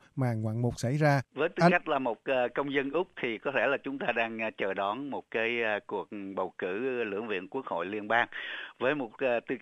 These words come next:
Speaker 2: với tư cách là một cái người Úc gốc Việt, chúng ta cũng có một cái cuộc bầu cử liên bang trong năm nay nữa, thưa Quốc Vinh. Đó là
Speaker 1: Đúng
Speaker 2: cái
Speaker 1: rồi.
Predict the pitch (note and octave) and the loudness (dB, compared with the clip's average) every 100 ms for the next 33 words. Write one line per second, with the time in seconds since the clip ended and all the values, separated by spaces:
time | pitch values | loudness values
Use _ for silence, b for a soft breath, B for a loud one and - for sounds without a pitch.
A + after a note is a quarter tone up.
0 | - B2+ C#3+ D3 B2+ D3 G3 A2 G2 B2+ | -4 -2 0 -2 -2 -2 -2 -4 -6 -4
1 | B2+ B2 G#2+ C#3 E3 E3 D3 C3+ - D#3+ | -4 -2 -2 -4 -2 -2 2 0 0 0
2 | D3+ A2+ C#3 D3+ C#3+ C3 A#2+ A#2+ - G#2 | 0 0 0 0 2 0 -2 -4 -4 -6
3 | - A#2 C3 B2+ B2 A#2+ C#3 C3 B2+ B2 | -4 -2 -2 0 0 0 -2 -2 -2 2
4 | C3+ B2+ B2 C3 B2 A#2+ D#3 C#3 C3 B | 2 2 0 0 -4 -6 -2 -2 -2 B
5 | B - C3+ D3 C#3+ D#3+ D#3+ C3 | B -4 0 4 8 8 8 6